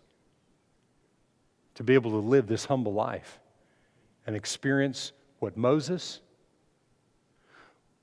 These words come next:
what all the patriarchs of the old, uh, uh, of old in the Old Testament,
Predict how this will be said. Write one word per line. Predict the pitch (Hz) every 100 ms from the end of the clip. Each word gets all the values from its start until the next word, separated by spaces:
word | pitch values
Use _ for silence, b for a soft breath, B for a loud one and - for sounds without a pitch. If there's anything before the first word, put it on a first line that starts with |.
| _
what | 120
all | 117 143 156
the | 135
patriarchs | - 151 - 160 151 -
of | 110
the | 107
old, | 113 127 143 -
uh, | 123
uh, | - 143 -
of | - 113
old | 131 156 147 - -
in |
the | 113
Old | 127 127
Testament, | - 147 - 160 170